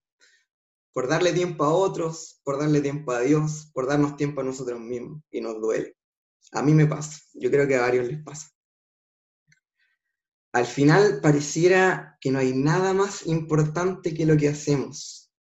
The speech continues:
Mi nota del liceo define todo. Mi, mi puntaje para entrar a la U define todo. ¿Qué estudio? ¿Cómo me va en lo que estudio?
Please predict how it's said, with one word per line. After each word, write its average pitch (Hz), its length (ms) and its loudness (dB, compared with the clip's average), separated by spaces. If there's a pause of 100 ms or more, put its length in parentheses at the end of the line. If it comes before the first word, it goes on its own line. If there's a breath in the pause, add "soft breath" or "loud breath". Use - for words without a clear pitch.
(1200)
Mi 127 180 4
nota 165 320 6
del 165 200 6
liceo 202 540 6
define 180 840 2
todo. 185 600 2 (1500)
Mi, 131 200 -2
mi 139 140 -2
puntaje 139 560 -4
para 160 140 -2
entrar 160 280 -2
a 156 40 0
la 147 160 4
U 175 200 4
define 156 400 -2
todo. 156 680 0 (1120)
¿Qué 208 80 4
estudio? 170 920 -2 (1080)
¿Cómo 214 240 2
me 190 200 2
va 208 260 4
en 190 100 4
lo 170 140 0
que 156 80 -8
estudio? 156 760 0